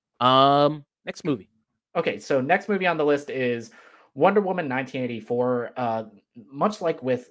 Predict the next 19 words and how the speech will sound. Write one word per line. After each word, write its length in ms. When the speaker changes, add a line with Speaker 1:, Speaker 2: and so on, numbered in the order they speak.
Speaker 2:
uh, 280
with 320
me, 340
I 340
understood 760
what 400
Pat-, 400
what 220
Patty 240
Jenkins 360
was 160
going 280
for. 160
They 120
were 60
trying 260
to 100
do, 380
uh, 260